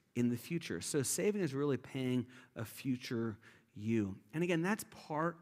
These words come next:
of a budget. And part of a budget is saying, you know, we want to live, we want to do these things. And, you know, you may save to travel. You may save to be able to give money away. You may save to do whatever. You're giving to a future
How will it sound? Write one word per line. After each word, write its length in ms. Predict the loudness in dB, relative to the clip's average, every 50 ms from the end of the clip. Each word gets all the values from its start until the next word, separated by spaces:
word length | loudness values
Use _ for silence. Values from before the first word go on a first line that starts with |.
| -10 _
of 320 | -2 2 2 2 0 0 -4
a 60 | -6
budget. 400 | -4 -4 -4 -4 -4 -4 -4 -4
And 120 | -4 -4
part 240 | -4 -6 -6 -6 -6
of 60 | -4
a 40 | -4
budget 320 | -2 -2 -2 -2 -2 -2 -2
is 160 | -2 -2 -2
saying, 400 | -4 -4 -6 -4 -4 -4 -4 -4 -6 -12 -20 -20 -10 _
you 80 | -2
know, 120 | 0 0 0
we 220 | 0 2 2 2
want 240 | 4 4 2 2 2
to 60 | 0
live, 480 | 0 -2 -4 -4 0 0 2 2 2 0
we 60 | 0
want 140 | 0 0 -2
to 140 | -2 0 4
do 140 | 4 6
these 260 | 6 6 4 4 4 2
things. 320 | 2 2 2 2 0 -2 -6 -12 -20 -18 -6 0
And, 180 | 2 4 4 6
you 80 | 6 4
know, 60 | 4
you 120 | 4 4 6
may 120 | 6 4
save 520 | 4 4 4 4 6 6 6 4 2 -2 -6
to 100 | -6 -6
travel. 520 | -6 -4 -4 -2 -2 -2 -2 -2 -2 -2
You 100 | 0 2
may 140 | 2 2 2
save 260 | 2 2 2 2 2
to 60 | 2
be 60 | 2 2
able 100 | 2 2
to 60 | 2
give 220 | 2 0 0 0
money 220 | 2 2 2 4 4
away. 160 | 4 4 4
You 120 | 2 2
may 160 | 2 0 0
save 300 | -2 -2 -2 -2 -2 -2
to 100 | -4 -6
do 140 | -4 -4 -2
whatever. 340 | -2 -2 -2 -2 -2 -4 -6 -8 -12 -20 -20 -14 _
You're 140 | -4 -4 -4
giving 420 | -2 0 0 2 2 2 2 0
to 160 | 0 -2 -4
a 40 | -4
future 640 | -4 -4 -4 -2 -2 -2 -2 -6 -6 -4 -4 -4 -6